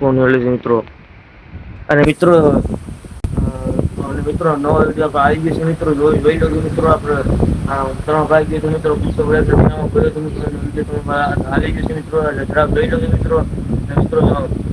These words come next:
વિડીયો સારો લાગે અને આ વિડીયો સારો લાગે તો લાઈક અને સબસ્ક્રાઇબ કરી દેજો. બધા મિત્રો, તમારા ભાઈ આ અવનવા વિડીયો લાવ-, લાવતો રહેશે મિત્રો. મિત્રો, મેં તમને કીધું મિત્રો, જો તમે મિત્રો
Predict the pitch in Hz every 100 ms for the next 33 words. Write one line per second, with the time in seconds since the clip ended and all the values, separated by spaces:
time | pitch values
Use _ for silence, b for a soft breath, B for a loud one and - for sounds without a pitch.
0 | - - - 156 - - - 156 151 151
1 | 151 156 147 139 139 147 - 151 147 151
2 | 151 - - 139 143 143 - - - -
3 | - - - - - - - - - -
4 | - - - - - - 139 135 - 151
5 | 147 - 147 139 139 143 - 143 - -
6 | - - - - - - - - - -
7 | - - - - - - - - - -
8 | 156 156 156 156 - 156 160 156 156 147
9 | 151 147 151 151